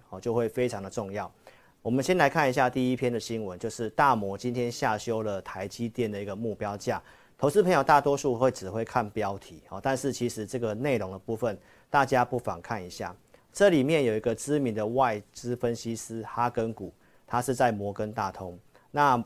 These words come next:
这个摩根士丹利的这个詹家宏分析师所下修台积电目标价，其实只有下修十块钱，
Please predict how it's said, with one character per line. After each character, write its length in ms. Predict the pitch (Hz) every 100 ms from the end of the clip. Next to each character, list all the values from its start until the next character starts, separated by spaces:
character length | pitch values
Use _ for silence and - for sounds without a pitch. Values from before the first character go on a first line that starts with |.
| -
这 160 | 151
个 180 | 139 120
摩 200 | 117 135
根 160 | 160 170
士 120 | 151
丹 220 | 151 143
利 140 | 147
的 120 | 120 110
这 120 | 117
个 200 | 113 104
詹 220 | 135 135
家 180 | 135 131
宏 160 | 117
分 160 | 104 117
析 160 | 113 117
师 280 | 117 110
所 360 | 110 110 95 90
下 260 | - - 139
修 340 | 127 135 127 127
台 200 | - 107
积 140 | 123
电 180 | 120 120
目 160 | 123 113
标 220 | 117 110
价， 240 | - 110
其 160 | 90 123
实 100 | 117
只 120 | 127
有 100 | 113
下 240 | - 120
修 240 | 110 113 104
十 300 | - - 98
块 240 | - 120
钱， 200 | - 87